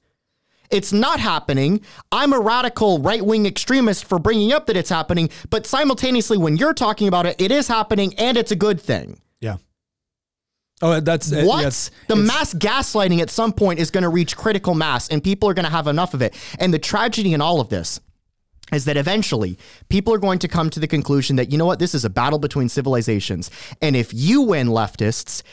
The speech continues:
Speaker 1: if all the left-wing socialist open borders parties that don't share our values, don't share our cultures, wanna import people that don't share our values and cultures,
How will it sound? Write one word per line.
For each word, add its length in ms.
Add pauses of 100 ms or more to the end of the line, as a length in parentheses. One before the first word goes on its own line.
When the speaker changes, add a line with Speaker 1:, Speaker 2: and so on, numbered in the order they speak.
(100)
Speaker 1:
if 180
all 100
the 120
left-wing 480
socialist 560
open 260
borders 340
parties 440
that 120
don't 220
share 200
our 100
values, 340
don't 180
share 140
our 80
cultures, 380
wanna 220
import 360
people 240
that 140
don't 160
share 140
our 60
values 360
and 80
cultures, 400